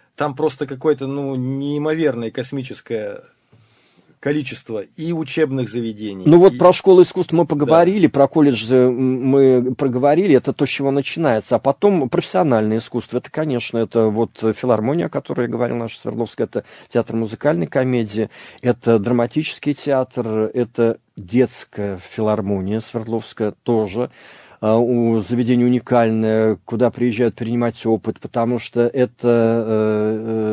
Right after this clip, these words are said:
Speaker 2: э, филармония, где не просто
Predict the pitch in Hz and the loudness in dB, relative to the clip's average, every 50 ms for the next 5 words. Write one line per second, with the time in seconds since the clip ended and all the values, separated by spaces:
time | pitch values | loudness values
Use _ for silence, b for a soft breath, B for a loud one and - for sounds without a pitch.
0 | 107 107 107 107 107 101 95 _ _ - 107 113 110 98 107 117 131 139 143 135 | -2 -2 -2 -4 -6 -6 -10 _ _ -8 -4 -4 -4 -2 -2 -2 -2 -2 -2 -2
1 | 127 113 95 90 90 - 107 110 110 110 113 - B B B B B B B B | -4 -4 -6 -8 -8 -6 -4 -2 -2 -2 -2 -6 B B B B B B B B
2 | B B B _ - 110 98 - - 135 131 - - - 147 127 - | B B B _ -10 -10 -8 -6 -6 -6 -6 -6 -6 -4 -2 -2 -4